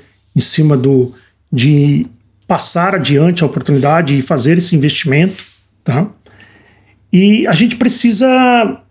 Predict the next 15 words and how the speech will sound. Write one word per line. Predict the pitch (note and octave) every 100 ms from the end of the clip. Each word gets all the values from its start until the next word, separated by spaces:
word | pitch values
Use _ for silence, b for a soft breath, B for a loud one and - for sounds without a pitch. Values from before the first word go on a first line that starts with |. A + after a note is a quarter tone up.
| _ _ _ _ _ -
se | - F3
preparar | A#3+ A#3+ D#4 C#4+ G#3 C4+ - -
pra | D#3+
isso, | B2 G#2+ -
né? | B2+ C3+
Então, | C3 F3 A3 G#3+
o | - - _
primeiro | - F3+ G#3 D4
ponto | - F3 A3 -
que | -
eu, | D#3 C#3
que | - C#3+
eu |
digo | G#2 D#3 G#3+ F#3+
é | D3+